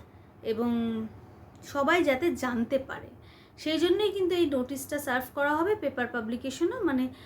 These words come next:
করা হয়। পেপার পাবলিকেশনটা কি? পেপার পাবলিকেশনটা হচ্ছে যে, আহ, যেটা খুব রিনাউন্ড পেপার, যেমন, আহ, আনন্দবাজার হলো, বর্তমান হলো, টেলিগ্রাফ হলো, সেই পেপারে কিন্তু এই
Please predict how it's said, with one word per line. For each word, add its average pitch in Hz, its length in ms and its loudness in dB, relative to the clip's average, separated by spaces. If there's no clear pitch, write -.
করা 220 240 6
হয়। 214 200 -4
পেপার 302 300 0
পাবলিকেশনটা 339 760 2
কি? 415 100 2
পেপার 285 300 0
পাবলিকেশনটা 311 720 2
হচ্ছে 349 260 0
যে, 339 160 4
আহ, 240 1040 -2
যেটা 294 180 4
খুব 392 100 4
রিনাউন্ড 320 380 6
পেপার, 269 320 2
যেমন, 262 300 2
আহ, 226 260 2
আনন্দবাজার 233 760 4
হলো, 233 160 0
বর্তমান 220 540 -4
হলো, 214 240 -2
টেলিগ্রাফ 240 540 4
হলো, 226 160 2
সেই 294 220 -2
পেপারে 285 320 0
কিন্তু 269 220 -2
এই 277 140 0